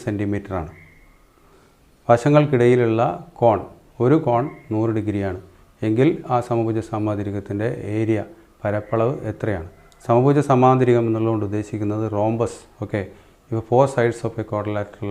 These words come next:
are equal and the angles are not equal to ninety degree, such a figure is called rhombus. Okay, അപ്പോൾ ഇവിടെ ഇതാണ് rhombus അല്ലെങ്കിൽ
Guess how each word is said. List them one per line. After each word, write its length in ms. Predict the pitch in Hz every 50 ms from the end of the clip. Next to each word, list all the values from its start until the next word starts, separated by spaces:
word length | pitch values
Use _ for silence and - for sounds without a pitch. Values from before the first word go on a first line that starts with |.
| - - 101
are 120 | 98 98 101 104
equal 300 | 107 107 - 117 120 135 160 190 - - - - - _ _ _ _ _ _ _
and 100 | 107 107 104
the 80 | 110 - 113 113
angles 280 | 117 120 131 131 123 - 123
are 100 | 120 113 110 107
not 140 | 113 123 120 120 113
equal 200 | 107 - - 107 104
to 60 | 107 104
ninety 260 | 101 101 101 101 104 104 104
degree, 300 | 101 98 - 113 123 147 160 - - - - _ _ _ -
such 180 | - 120 110 - 123
a 20 | 117
figure 240 | - 113 107 113 113 117
is 80 | 113 113 - -
called 320 | - 110 107 107 107 107 117 151 185 185 - - - - - - 98
rhombus. 340 | 107 117 120 107 87 82 - - - - _ _ _ _ - - -
Okay, 180 | 107 - 113 98 - - - - - - - - - - _ _ _
അപ്പോൾ 120 | - - 143
ഇവിടെ 180 | 143 147 156 165 180 170 - - - - - - _ _ _ - _ _ _ _ _ _ - 127
ഇതാണ് 320 | 135 147 139 131 120 135 175 190 - - - - - - - - 110
rhombus 320 | 110 110 110 107 113 113 - 113
അല്ലെങ്കിൽ 260 | 107 104 104 107 110